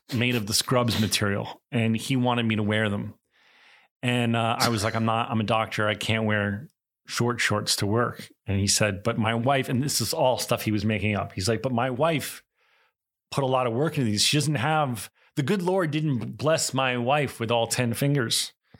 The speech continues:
She was just born with pointer and thumb pinky." <laughs>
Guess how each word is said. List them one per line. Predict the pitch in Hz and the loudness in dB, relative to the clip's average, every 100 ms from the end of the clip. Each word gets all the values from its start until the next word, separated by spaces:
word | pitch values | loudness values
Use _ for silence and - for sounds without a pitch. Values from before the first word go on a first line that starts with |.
| _ _ _ _ - | _ _ _ _ -8
She | - 131 127 | -2 2 2
was | 131 | 2
just | 139 151 165 147 101 135 | 2 2 0 -4 -8 -2
born | 139 143 131 | 0 2 0
with | 117 | -2
pointer | - 160 160 170 165 147 - _ _ _ _ _ 113 | -2 0 2 2 0 -2 -10 _ _ _ _ _ -6
and | 120 | -4
thumb | - 156 160 | 0 0 2
pinky." | 143 160 - 117 | 2 0 0 0
<laughs> | - | 2